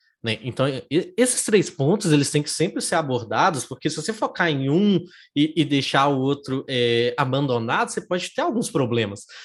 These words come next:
né? Às vezes você tá entregando muita coisa, mas ele não tem valor nenhum. Às vezes tá medindo e, e, e você não tá, você tá vendo que, tipo, por mais que você entregue, que você meça,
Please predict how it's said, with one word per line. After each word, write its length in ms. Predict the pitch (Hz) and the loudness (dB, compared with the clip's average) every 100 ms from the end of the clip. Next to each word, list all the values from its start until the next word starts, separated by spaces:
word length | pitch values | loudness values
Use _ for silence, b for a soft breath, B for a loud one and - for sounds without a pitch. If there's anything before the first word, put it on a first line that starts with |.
| B - | B 0
né? 240 | 123 123 - | 0 0 -2
Às 160 | 214 196 | 0 2
vezes 120 | 240 | 0
você 100 | 269 | 0
tá 100 | 240 | 0
entregando 420 | 233 214 202 208 | 0 -2 0 0
muita 240 | 208 208 196 | -2 -2 -4
coisa, 480 | - 180 233 180 | -2 0 0 0
mas 160 | 156 151 | -2 0
ele 100 | 170 | 0
não 80 | 170 | 0
tem 140 | 180 | 0
valor 260 | 165 170 170 | 0 2 2
nenhum. 400 | 170 143 175 180 b b - | 0 -2 -4 -8 b b -10
Às 140 | 202 | -6
vezes 180 | 220 226 | -6 -2
tá 80 | 240 | -2
medindo 720 | 247 214 147 220 294 185 123 | 0 -2 -2 -2 -2 -2 -4
e, 280 | 165 180 220 | -6 -2 0
e, 160 | 208 208 | 0 0
e 40 | |
você 140 | - | 0
não 140 | 226 226 | 0 2
tá, 160 | 233 | 0
você 260 | 185 175 - | -2 -4 -8
tá 160 | 196 220 | 0 2
vendo 180 | 208 | 2
que, 80 | 233 | -2
tipo, 200 | - 226 | -8 -10
por 180 | - 185 | -6 -2
mais 220 | 196 254 | 0 0
que 40 | 262 | -2
você 200 | - 233 | 0 0
entregue, 480 | 226 170 202 180 | 2 2 4 2
que 80 | 175 | -2
você 240 | 190 190 165 | -4 -2 -2
meça, 440 | 185 349 - | -2 -4 -4